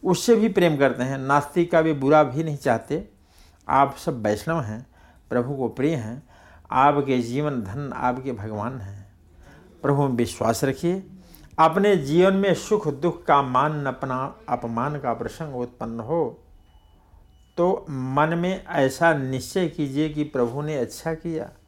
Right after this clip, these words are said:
मेरे प्रभु गलत करते ही नहीं।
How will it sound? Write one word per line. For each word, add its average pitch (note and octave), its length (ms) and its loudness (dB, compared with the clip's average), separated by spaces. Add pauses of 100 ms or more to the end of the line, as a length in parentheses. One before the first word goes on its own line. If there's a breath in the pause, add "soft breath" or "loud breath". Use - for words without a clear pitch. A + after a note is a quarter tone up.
(540 soft breath)
मेरे C3+ 240 2
प्रभु C3 340 -2
गलत C#3 360 0
करते C#3 340 -6
ही C3+ 200 -10
नहीं। D#3 220 -10